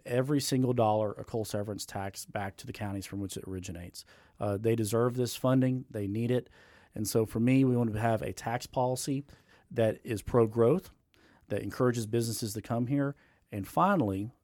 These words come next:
something that no one else is talking about right now, a tax policy that encourages people to stay here and retire here. One thing I've learned is that we have a lot of veterans in Kentucky, Fort Knox, Fort Campbell, and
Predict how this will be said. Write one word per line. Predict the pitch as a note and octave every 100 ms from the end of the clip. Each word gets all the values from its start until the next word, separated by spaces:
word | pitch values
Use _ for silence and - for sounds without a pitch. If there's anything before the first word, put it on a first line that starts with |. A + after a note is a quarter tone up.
| _
something | C#3 C3+
that | A2
no | B2+
one | D3+
else | D3+
is | -
talking | - D3 D3+
about | A2+ G2+
right | G2 F#2+
now, | G2 G2 F#2+ - - _ _ _ -
a | G#2
tax | - D3+ D#3+
policy | - A#2+ A2+ - A#2
that | G#2
encourages | G2+ B2+ B2 A#2
people | - A2 G#2
to | F#2+
stay | - A2+ A2+
here | G#2 G#2 F#2+
and | - G2+
retire | F#2+ F2+ F#2 F#2+
here. | - - - - _ - _
One | - B2+
thing | D3 C3
I've | A#2
learned | B2 C3+ C3
is |
that | A2+
we | A2+
have |
a | F#2
lot | G#2 G2+
of |
veterans | G2 G#2+ B2+ C3 B2+
in |
Kentucky, | - A2 C3 - A2
Fort | - A#2 A#2+
Knox, | A#2 A#2+
Fort | - G#2+ - -
Campbell, | - C3 B2 B2 B2+ _ _ _ _ _ -
and | A#2+ A#2 A2